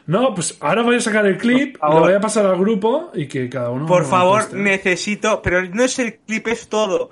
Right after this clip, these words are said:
Speaker 2: <laughs> Es que ha sido muy bueno.
Speaker 1: Que cada uno apueste. Voy a subir a TikTok esta. Si puedo, me hago un TikTok.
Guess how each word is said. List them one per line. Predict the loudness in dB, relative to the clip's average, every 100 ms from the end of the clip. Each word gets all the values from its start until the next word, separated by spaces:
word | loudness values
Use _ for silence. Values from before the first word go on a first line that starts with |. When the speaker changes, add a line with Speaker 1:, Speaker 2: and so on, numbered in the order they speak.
| -12
Speaker 2:
<laughs> | -8
Es | -8 -8 -16 -16 -14 -10
que |
ha |
sido | -6 -6 -6 -8
muy | -10 -12 -16 -12
bueno. | -12 -10
Speaker 1:
Que | -10 -8
cada | -8 -8
uno | -8
apueste. | -8 -10 -12 -14 -18 -18 _ _ _ _
Voy | -6 -6
a |
subir | -2 -2
a | -2
TikTok | -8 -14 -20 -18 -18 -18
esta. | -20 -20 -20 -20 _ _
Si | -16
puedo, | -12 -10
me | -10
hago | -10
un | -12
TikTok. | -16 -20 -20 -20